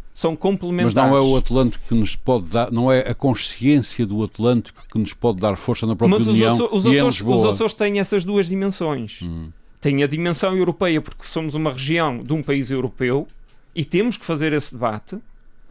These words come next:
Speaker 1: mas nós, por nós próprios, somos o centro do Atlântico. E temos que também
Speaker 2: É que
Speaker 1: ter,
Speaker 2: na,
Speaker 1: paralelamente,
Speaker 2: é que por referência à Europa,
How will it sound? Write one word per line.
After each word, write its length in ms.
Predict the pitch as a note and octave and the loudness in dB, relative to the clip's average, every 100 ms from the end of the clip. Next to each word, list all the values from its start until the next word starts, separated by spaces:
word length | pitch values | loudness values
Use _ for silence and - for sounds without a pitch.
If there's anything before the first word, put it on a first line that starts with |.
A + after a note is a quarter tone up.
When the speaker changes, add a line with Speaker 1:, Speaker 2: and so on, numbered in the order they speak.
| - - | -14 -2
Speaker 1:
mas 540 | E3+ A3+ F3+ A#2+ - - - | 2 2 0 -4 -12 -16 -10
nós, 380 | D#3+ F#3 C4 A3+ | -4 0 0 -2
por 240 | - F#3 D#3 | -4 -4 -2
nós 240 | A#3+ C4+ | -2 -4
próprios, 800 | - F#3 E3 C#3+ C#3+ C#3 D3 - - - - - - - | -4 0 0 0 -4 -8 -8 -12 -12 -10 -2 -2 -2 -2
somos 680 | - G#3 A#3 C#4 - - - - - - | 2 2 2 -4 -10 -14 -16 -18 -16 -4
o 100 | G#3+ | -2
centro 440 | - - C#4 A#3 G#3 | 0 0 2 0 -2
do 120 | A3 | -2
Atlântico. 640 | A3 A3+ F#3+ D3 - - - - - - - - - - - | -4 -2 -4 -4 -12 -16 -20 -20 -20 -20 -20 -20 -20 -16 -6
E 80 | - | -2
temos 300 | E3+ F3 - | 0 -2 -6
que 100 | - | -2
também 300 | E3+ D#3+ E3 | -2 0 0
Speaker 2:
É 80 | B2+ | 2
que 80 | A#3 | 4
Speaker 1:
ter, 120 | C#4+ D4 - - - | 4 2 -4 -20 -20
Speaker 2:
na, 60 | - - | -14 0
Speaker 1:
paralelamente, 640 | C4 B3+ A3+ F#3 F3 F3 | 2 2 2 2 2 4
Speaker 2:
é 280 | F#3 F3 G#3+ | 2 2 0
que 60 | B3 | 2
por 80 | D#3+ | 2
referência 320 | D#3 - C#3+ | 2 2 4
à 40 | |
Europa, 260 | C3 C3+ | 6 6